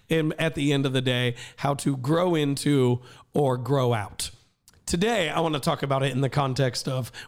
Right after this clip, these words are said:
why we get stuck in a downward spiral,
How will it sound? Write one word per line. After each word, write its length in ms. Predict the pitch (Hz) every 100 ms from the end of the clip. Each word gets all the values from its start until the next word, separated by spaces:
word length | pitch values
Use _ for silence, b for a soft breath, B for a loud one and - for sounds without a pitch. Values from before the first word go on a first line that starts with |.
| -
why 240 | 156 165
we 160 | 170 170
get 240 | 160 160
stuck 460 | - - 196 175 -
in 200 | 160 135
a 60 |
downward 600 | 127 117 117 117 117 107
spiral, 400 | - - 120 120